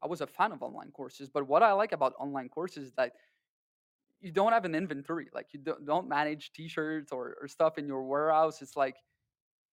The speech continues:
you sell your course. So, so for a business standpoint,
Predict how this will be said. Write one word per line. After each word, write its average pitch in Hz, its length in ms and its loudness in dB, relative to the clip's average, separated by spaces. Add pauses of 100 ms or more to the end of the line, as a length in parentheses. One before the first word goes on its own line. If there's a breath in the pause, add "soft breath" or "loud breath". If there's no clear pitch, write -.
(220)
you 156 80 -8
sell 156 200 0
your 135 140 -4
course. 147 460 -8 (120)
So, 156 320 4 (260)
so 180 260 2 (160)
for 180 180 4
a 170 40 0
business 220 360 -2
standpoint, 156 540 -4